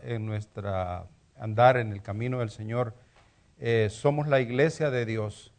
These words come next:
somos el cuerpo de Cristo, el Espíritu de Dios mora en nosotros y Dios quiere hacer grandes cosas aún a través de nuestra inconsistencia, a través de nuestra carnalidad, a través de nuestras,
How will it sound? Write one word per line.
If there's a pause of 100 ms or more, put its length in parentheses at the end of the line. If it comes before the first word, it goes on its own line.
(300)
somos
el
cuerpo
de
Cristo, (440)
el
Espíritu
de
Dios
mora
en
nosotros (400)
y
Dios
quiere
hacer
grandes
cosas
aún (320)
a
través
de
nuestra
inconsistencia,
a
través (240)
de
nuestra
carnalidad, (380)
a
través
de
nuestras,